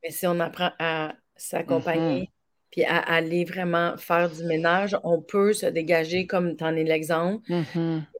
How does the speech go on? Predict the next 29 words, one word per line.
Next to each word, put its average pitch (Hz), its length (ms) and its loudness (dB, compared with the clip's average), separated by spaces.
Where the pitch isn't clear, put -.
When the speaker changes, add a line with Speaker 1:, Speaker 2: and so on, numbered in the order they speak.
Speaker 1:
On 170 80 4
peut 202 300 4
revenir 190 560 2
à 170 80 2
qui 208 280 2
on 165 260 2
est 180 260 2
sans 208 300 4
Speaker 2:
Mm-hmm. 202 420 8
Speaker 1:
être 214 80 0
un, 170 80 2
un, 160 480 2
une 156 120 -2
victime 180 560 0
ou 156 60 -4
sans, 185 260 2
tu 160 120 2
sais, 208 180 0
Speaker 2:
Mm-hmm. - 720 -6
Mm-hmm. 160 40 -4
Speaker 1:
sans 208 200 6
être 214 260 6
brisé. 185 720 2
T'es, 143 300 -8
tu 190 80 0
sais, 196 60 2
t'es 175 60 2
Speaker 2:
Mm-hmm. - 20 -8
Speaker 1:
pas 175 120 8